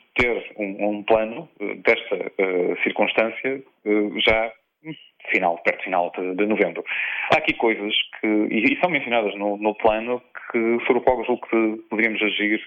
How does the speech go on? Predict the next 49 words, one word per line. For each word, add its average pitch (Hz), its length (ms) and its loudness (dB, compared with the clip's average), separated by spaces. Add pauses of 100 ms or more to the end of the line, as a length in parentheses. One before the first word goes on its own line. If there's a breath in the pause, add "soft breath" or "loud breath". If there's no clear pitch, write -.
(100)
eh, 98 380 2 (140)
mais 110 180 4
atempadamente, 104 560 0
até 107 100 0
porque 110 480 -2
demora 113 320 2
um 117 120 -8
certo - 240 -2
tempo 110 200 -4
a 110 40 4
termos 104 340 0 (500 loud breath)
algum 98 480 2
efeito - 500 0 (540 loud breath)
em 98 80 4
algumas 98 280 2
das 92 80 -2
coisas 92 200 -2
que - 40 -14
são 101 140 2
sugeridas. - 460 -2 (680 loud breath)
Ahm, 104 280 2
um, 131 220 0
um, 135 220 2
algo 127 420 4
que - 120 -10
me 110 140 0
parece 110 280 2
que - 220 -18
passou 104 520 2
um 107 60 -6
bocado 101 280 0
ao 98 60 4
lado 98 200 2
e 98 40 -6
também 127 220 0
não 117 300 2
é, 110 300 0 (400)
eh, 98 480 2 (100)
de 107 80 0
todo - 260 0
estranho, 104 460 -2
dada 104 260 2
a, - 240 -8
a 98 60 -2
crise, 98 520 -2
digamos, 95 440 -2
na, 95 80 -2
na 95 160 -2
energia, 95 500 -2